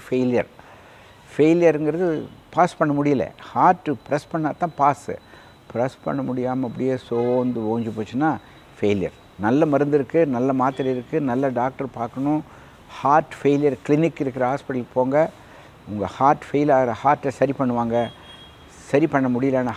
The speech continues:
ஹார்ட் மாத்தலாம். Heart transplantation is one of the choice. Heart transplantation is being done very routinely nowadays. அதனால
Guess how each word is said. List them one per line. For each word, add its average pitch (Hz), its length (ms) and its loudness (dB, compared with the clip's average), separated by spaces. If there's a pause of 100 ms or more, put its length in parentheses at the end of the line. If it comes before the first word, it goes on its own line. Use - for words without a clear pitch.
ஹார்ட் 139 340 2
மாத்தலாம். 110 460 0 (160)
Heart 156 220 4 (520)
transplantation 131 840 0
is 98 140 -6
one 123 120 2
of 127 100 -2
the 110 140 -2
choice. 101 280 0 (600)
Heart 143 240 4
transplantation 127 760 0 (140)
is 104 80 -10 (200)
being 127 220 0 (120)
done 131 160 0 (540)
very 143 180 6 (100)
routinely 156 540 2
nowadays. 85 360 -4 (300)
அதனால 113 340 -8